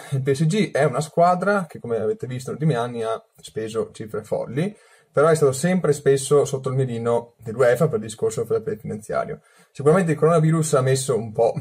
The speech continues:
<laughs> alle strette anche loro, sia per il discorso fair play finanziario, sotto il quale appunto devono stare un po' più attenti, sia perché come tutti gli altri club europei chiaramente un po' di spending review ci sta. La faremo anche noi e la faranno anche loro, con la differenza che noi abbiamo un campionato di mezzo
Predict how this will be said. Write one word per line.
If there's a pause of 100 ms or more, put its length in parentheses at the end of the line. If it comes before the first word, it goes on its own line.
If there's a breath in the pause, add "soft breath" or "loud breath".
<laughs>
alle
strette
anche
loro, (200 soft breath)
sia
per
il
discorso
fair
play
finanziario,
sotto
il
quale
appunto
devono
stare
un
po'
più
attenti, (300 loud breath)
sia
perché
come
tutti
gli
altri
club
europei
chiaramente
un
po'
di
spending
review (180)
ci
sta.
La
faremo
anche
noi
e
la
faranno
anche
loro,
con
la
differenza
che
noi
abbiamo
un
campionato
di
mezzo